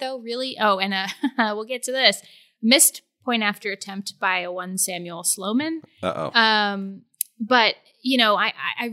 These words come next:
Speaker 1: really, other than that, they really executed the things that they needed to do correctly. They did them well. Um, you know, I, I thought this was a, a decisive win. You know, I, I really don't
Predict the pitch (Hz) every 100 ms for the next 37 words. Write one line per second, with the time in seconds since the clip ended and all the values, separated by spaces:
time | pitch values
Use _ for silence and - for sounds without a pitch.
0 | 226 254 247 - 226 240 226 214 202 202
1 | 233 220 226 226 220 226 208 226 240 233
2 | 208 180 - _ _ _ 208 214 220 208
3 | 214 208 196 190 196 - 202 190 _ -
4 | 202 175 - 214 208 202 196 202 190 190
5 | 180 185 185 208 214 - _ _ _ -
6 | 220 214 208 202 - _ 240 233 208 175
7 | 226 214 214 202 214 - 226 - 208 208
8 | 196 208 - _ _ _ - 220 196 -
9 | 220 - 208 214 - 247 214 214 202 208
10 | 226 240 233 226 - - - 233 233 214
11 | 233 247 240 226 214 208 196 208 214